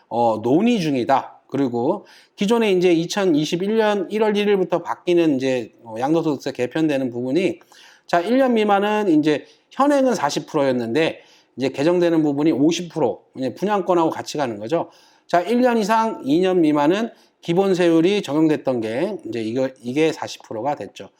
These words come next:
칠월 십일일부터, 어, 시행이 되는 부분들을 한번 짚고 넘어가겠습니다.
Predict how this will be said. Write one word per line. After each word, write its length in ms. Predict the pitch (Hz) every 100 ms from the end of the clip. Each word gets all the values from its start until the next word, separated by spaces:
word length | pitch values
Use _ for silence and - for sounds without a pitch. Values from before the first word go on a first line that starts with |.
| - _ _
칠월 320 | - 240 233
십일일부터, 1080 | 214 247 254 233 233 226 185 - 220 240 233 _
어, 280 | - 107 -
시행이 340 | - 240 240 202
되는 400 | 160 160 156 139
부분들을 520 | 135 135 123 139 170
한번 220 | 135 123
짚고 260 | - - 127
넘어가겠습니다. 720 | 117 123 117 104 113 101